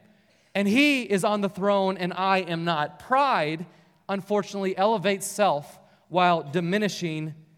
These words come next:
God. Again, it was the very first sin.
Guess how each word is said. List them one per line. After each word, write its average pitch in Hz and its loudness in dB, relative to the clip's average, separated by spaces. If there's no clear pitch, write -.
God. 131 -2
Again, 180 2
it 190 -2
was 190 -2
the 175 0
very 208 2
first 190 -4
sin. 113 -8